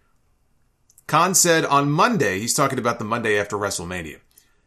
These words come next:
"When this deal was officially announced, Vince sent out a company-wide email to our thousand or so employees, including myself, and specifically, he articulated that Paul Levesque remains the sole chief creative officer." Sole.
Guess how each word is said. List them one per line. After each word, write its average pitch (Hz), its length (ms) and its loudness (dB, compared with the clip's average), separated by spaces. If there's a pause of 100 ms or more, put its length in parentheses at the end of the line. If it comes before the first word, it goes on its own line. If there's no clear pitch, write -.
(160)
"When 131 220 0
this 202 180 6
deal 180 280 4
was 151 160 2
officially 147 560 0
announced, 98 540 -4
Vince 135 380 0
sent 180 280 2
out 151 140 2
a 135 60 -2
company-wide 160 580 0
email 127 360 -2
to 104 140 -6
our 98 200 2
thousand 151 560 0
or 131 160 -2
so 127 260 0
employees, 110 640 -6
including 190 400 -4
myself, 156 500 0
and 101 120 -8
specifically, 131 680 -4
he 117 160 -4
articulated 123 760 -2
that 110 160 -10
Paul 185 220 -2
Levesque 135 360 -6
remains 113 380 -4
the 107 100 -8
sole 202 540 2
chief 160 340 -4
creative 120 500 -4
officer." 85 540 -6 (320)
Sole. 101 920 0